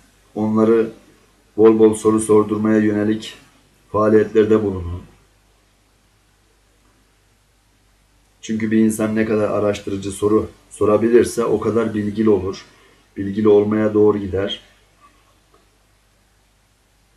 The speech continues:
Arkadaşınızla alay geçmeyin,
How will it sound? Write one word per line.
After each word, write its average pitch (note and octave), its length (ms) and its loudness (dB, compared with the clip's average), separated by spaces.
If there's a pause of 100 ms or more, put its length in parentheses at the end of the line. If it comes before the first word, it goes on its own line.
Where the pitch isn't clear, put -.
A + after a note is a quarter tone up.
(840)
Arkadaşınızla A2 840 0
alay A2+ 340 2
geçmeyin, G2+ 560 -4